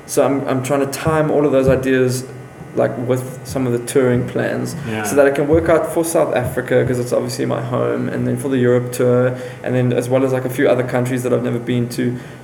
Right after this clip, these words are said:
Speaker 1: to work together with this new kind of, there's a bit of a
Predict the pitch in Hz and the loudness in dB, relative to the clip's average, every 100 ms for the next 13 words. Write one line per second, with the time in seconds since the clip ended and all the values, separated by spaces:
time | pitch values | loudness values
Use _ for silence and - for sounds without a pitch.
0 | - - - - - 139 135 135 135 131 | -20 -20 -18 -16 -4 2 2 4 2 2
1 | 120 120 127 127 127 131 127 - 131 123 | 2 0 -4 -2 0 0 0 -4 -2 -2
2 | 127 123 147 139 131 | 0 0 0 0 -2